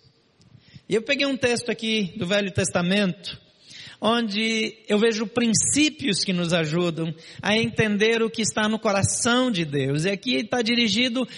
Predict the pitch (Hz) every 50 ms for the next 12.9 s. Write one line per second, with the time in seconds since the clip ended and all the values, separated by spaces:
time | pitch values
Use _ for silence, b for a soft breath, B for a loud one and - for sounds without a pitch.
0 | B B B 208 220 240 240 - 254 233 226 226 247 247 - - 196 - 233 185
1 | - 240 240 233 226 202 233 220 190 196 196 208 202 196 202 214 226 220 196 -
2 | - - _ _ B B B B B - 185 185 170 226 285 311 - - - 311
3 | 269 262 - - - 240 240 240 202 - - 170 156 139 127 113 - - - 170
4 | 151 - 175 160 156 160 160 156 147 156 143 - 165 151 147 143 143 - 147 131
5 | 127 117 120 123 123 120 139 196 214 - 226 214 208 202 190 190 185 185 185 160
6 | 143 151 156 139 - - 151 151 151 147 - - - - B B B B B B
7 | B B B B B _ _ 165 127 147 160 156 160 165 160 156 151 151 151 139
8 | 135 147 156 147 - - 170 151 139 127 - 180 190 220 247 240 220 196 208 208
9 | 190 180 196 214 220 196 180 - - 190 185 180 185 - 160 139 147 175 190 196
10 | 190 175 151 160 160 156 160 160 151 151 156 147 143 151 151 143 147 - 202 226
11 | 226 208 165 - - - - - - - - B B B B B B B B B
12 | B B B 180 170 165 165 160 160 156 156 151 147 165 202 208 214 196